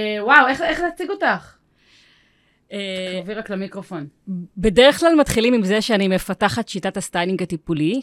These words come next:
Speaker 2: כי זו שיטת טיפול ממש שפותחה, תפסה תאוצה, נכנסה לאקדמיה, הופצה לעולם, שאני פיתחתי.
Speaker 1: וואו.
Speaker 2: אבל אני הרבה דברים אחרים גם.
Speaker 1: דברי אלינו,
Speaker 2: <laughs>
Speaker 1: אליי.
Speaker 2: אה,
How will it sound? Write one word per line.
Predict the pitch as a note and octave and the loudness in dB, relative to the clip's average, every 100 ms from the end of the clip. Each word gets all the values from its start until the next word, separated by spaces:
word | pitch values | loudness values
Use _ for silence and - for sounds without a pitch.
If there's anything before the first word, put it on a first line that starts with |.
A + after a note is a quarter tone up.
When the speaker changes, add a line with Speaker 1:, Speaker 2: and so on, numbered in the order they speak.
| - | -6
Speaker 2:
כי | F3+ D#3+ D#3+ D#3+ D#3 D#3 D#3+ | -6 -4 -4 -4 -6 -6 -8
זו | |
שיטת | E3+ F3+ G#3 | -6 -2 -2
טיפול | A3 - B3 B3 | -2 0 2 4
ממש | G3+ F#3 G#3+ A#3 - | 4 4 4 4 2
שפותחה, | G#3 - G3 - A#3+ - | -4 -4 -8 -2 -2 0
תפסה | A3 - - - A#3 A3+ | -2 -6 -6 -2 0 0
תאוצה, | A3 F#3+ - A3+ A3+ A3 | -4 -4 0 2 2 0
נכנסה | - G3 - G3+ | -4 -6 -2 0
לאקדמיה, | G3+ F#3+ - F3+ D#3+ G#3+ G#3+ G#3 G3+ G3 G3 F#3+ - | 2 0 -2 -2 2 2 2 2 2 2 0 -2 -6
הופצה | G3+ - - G#3 | -12 -6 2 4
לעולם, | F#3+ F3 F3 G3 F#3+ F#3+ | 4 2 2 2 2 -2
שאני | - E3+ F3 F#3+ | -6 -4 -4 -4
פיתחתי. | E3 F#3 F#3+ - E4+ F#4+ _ _ - - | -4 -2 -4 -4 -6 -6 _ _ -20 -14
Speaker 1:
וואו. | D3+ D#3 | -8 -2
Speaker 2:
אבל | G3 | 2
אני | A3 B3 | 2 2
הרבה | B3 D4 | 4 4
דברים | D#4 E4 E4 | 4 4 2
אחרים | D#4+ E4 E4+ | 0 -2 0
גם. | D4+ C#4 - _ _ _ | -2 -4 -10 _ _ _
Speaker 1:
דברי | D#3+ F#3 F3+ A3 F4 | -10 -8 -4 0 2
אלינו, | F4+ C4 A3 G#3 G3 | 2 0 -2 -4 -2
Speaker 2:
<laughs> | A3+ | 0
Speaker 1:
אליי. | G#3 G#3 A3+ G#3+ G3 G3 - - - - _ | 2 2 2 2 -2 -6 -20 -20 -20 -20 _
Speaker 2:
אה, | - G3 F#3+ | -4 -2 0